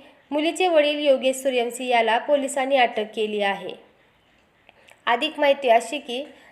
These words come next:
संकेतच्या चुलत्याचे पेठवडगाव येथे झेरॉक्स मशीन आणि इतर साहित्याचे दुकान आहे. मुलीच्या वडिलांचे त्यांच्या शेजारीच मोटरसायकल गाड्यांचे पंक्चरचे दुकान आहे.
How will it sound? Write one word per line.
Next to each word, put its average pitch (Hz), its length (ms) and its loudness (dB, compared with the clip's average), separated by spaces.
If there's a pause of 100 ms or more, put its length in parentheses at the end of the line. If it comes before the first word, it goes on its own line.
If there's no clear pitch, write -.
संकेतच्या 330 600 4
चुलत्याचे 254 720 -2 (320)
पेठवडगाव 330 520 6
येथे 339 340 2
झेरॉक्स 262 500 -2
मशीन 269 380 -4 (340)
आणि 311 320 -2
इतर 320 260 0
साहित्याचे 262 600 -2
दुकान 226 360 -4
आहे. 190 260 -6 (400)
मुलीच्या 269 380 0
वडिलांचे 254 520 0
त्यांच्या 247 440 0
शेजारीच 269 640 0
मोटरसायकल 311 640 -2
गाड्यांचे 285 460 2
पंक्चरचे 240 560 -4
दुकान 220 400 -4
आहे. 190 260 -6